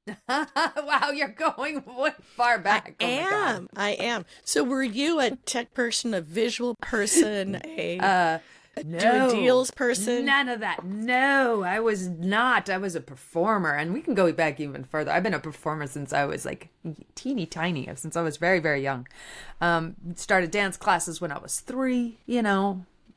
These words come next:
Speaker 1: and then started doing shows in my grade school. I think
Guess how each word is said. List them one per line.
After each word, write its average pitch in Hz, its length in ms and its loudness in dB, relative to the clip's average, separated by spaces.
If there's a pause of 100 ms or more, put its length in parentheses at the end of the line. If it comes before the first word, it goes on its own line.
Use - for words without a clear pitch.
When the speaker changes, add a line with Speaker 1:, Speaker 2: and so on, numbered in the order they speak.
Speaker 1:
and 175 220 2
then 170 220 4
started 165 400 0
doing 160 340 2
shows 175 540 4
in 160 180 -2
my 147 160 -2
grade 226 340 2
school. 190 280 0
I 175 80 6
think 180 240 -4